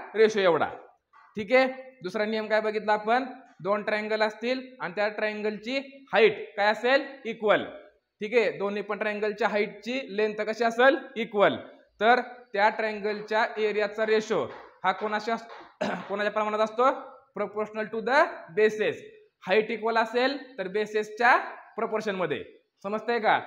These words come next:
आणि जर base equal असेल, तिसरा नियम, ठीक आहे, त्यांच्यात height equal नाही, कोण आहे, फक्त base equal असेल, Base equal असेल तर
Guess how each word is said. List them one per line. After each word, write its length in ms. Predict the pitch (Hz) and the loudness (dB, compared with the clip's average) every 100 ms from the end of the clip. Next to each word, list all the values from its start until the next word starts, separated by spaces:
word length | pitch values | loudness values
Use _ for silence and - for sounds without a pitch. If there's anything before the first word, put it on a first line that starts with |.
| - - | -10 -8
आणि 180 | 170 202 | -6 -4
जर 160 | 202 214 165 | -2 -4 0
base 280 | 220 262 254 | 4 4 4
equal 300 | 262 262 254 | -2 0 2
असेल, 340 | 254 233 160 - - | 2 2 0 -2 -12
तिसरा 240 | 220 226 220 | -6 -2 -2
नियम, 260 | 214 170 107 - _ _ _ 214 | 0 -2 -4 -12 _ _ _ -10
ठीक 140 | 226 | 2
आहे, 160 | 247 139 - - | 2 2 -4 -10
त्यांच्यात 240 | 190 196 - | -8 -8 -4
height 200 | 208 226 | -2 0
equal 280 | 233 233 233 | -2 -2 0
नाही, 180 | 233 156 - | 0 -2 -2
कोण 180 | 220 233 | -2 0
आहे, 160 | 277 302 - - | -2 -4 -10 -10
फक्त 220 | 214 233 190 | -8 -8 0
base 240 | 214 254 254 | 4 4 2
equal 280 | 240 240 240 | -4 0 2
असेल, 320 | 247 185 117 - - - | 2 -2 -2 -10 -20 -4
Base 240 | 180 220 226 | 2 2 0
equal 240 | 226 233 | -4 0
असेल 320 | 233 240 233 | 0 0 0
तर 180 | 247 302 | 4 4